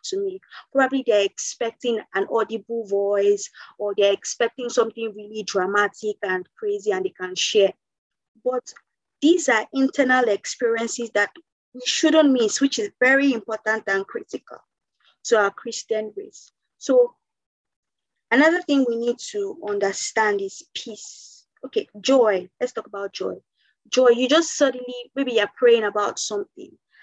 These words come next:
and then you just suddenly have this joy, the, that the outcome of something, like, for example, you're praying about a contract, and you just suddenly feel joy in your spirit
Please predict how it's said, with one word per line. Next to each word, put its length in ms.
and 160
then 160
you 160
just 380
suddenly 720
have 240
this 260
joy, 540
the, 220
that 140
the 120
outcome 460
of 160
something, 460
like, 160
for 80
example, 340
you're 80
praying 200
about 120
a 60
contract, 500
and 200
you 80
just 260
suddenly 460
feel 180
joy 280
in 140
your 140
spirit 480